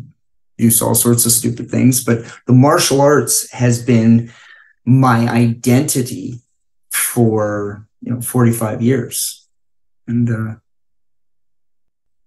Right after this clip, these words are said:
yeah, it's, uh, it's been a good journey. It's been a good journey.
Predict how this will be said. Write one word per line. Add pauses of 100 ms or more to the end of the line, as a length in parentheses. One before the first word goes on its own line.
(920)
yeah,
it's,
uh,
it's
been
a
good
journey. (840)
It's
been
a
good
journey.